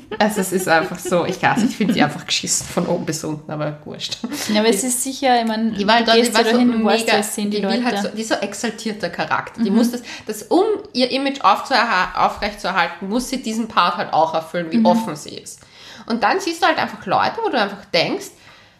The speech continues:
Speaker 1: und witzigerweise habe ich eine getroffen, die kenne ich von einer anderen Party,
Speaker 2: Mhm.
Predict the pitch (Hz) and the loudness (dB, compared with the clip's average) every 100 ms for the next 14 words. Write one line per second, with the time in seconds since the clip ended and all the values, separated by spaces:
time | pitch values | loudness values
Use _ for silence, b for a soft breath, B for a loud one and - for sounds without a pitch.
0 | b b _ - 247 247 - _ _ - | b b _ 0 2 2 -4 _ _ -6
1 | 240 240 214 214 202 - 160 160 240 247 | -6 -2 2 2 0 -4 -2 0 2 2
2 | - 214 233 - 202 208 220 226 220 180 | -2 -10 -6 0 0 0 -8 -4 0 0
3 | 220 247 - 202 190 190 - 185 180 180 | -2 -6 -2 2 2 0 -2 0 2 0
4 | 175 170 170 170 - 202 381 294 208 - | 0 0 2 0 0 -2 2 0 -2 -4
5 | - 135 - 165 370 - 226 214 226 | -4 -4 -8 -6 -6 0 4 4 2